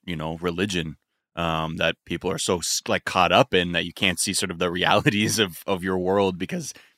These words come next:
your church is, like, you know, the drip.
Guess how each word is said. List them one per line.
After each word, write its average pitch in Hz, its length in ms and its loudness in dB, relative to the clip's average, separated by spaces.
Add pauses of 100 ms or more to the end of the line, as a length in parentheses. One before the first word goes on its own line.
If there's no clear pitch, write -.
(400)
your 98 100 0
church 110 380 2
is, 98 120 -2
like, 90 300 2 (380)
you 98 120 -6
know, 95 240 -4
the 92 160 -2
drip. 90 400 -4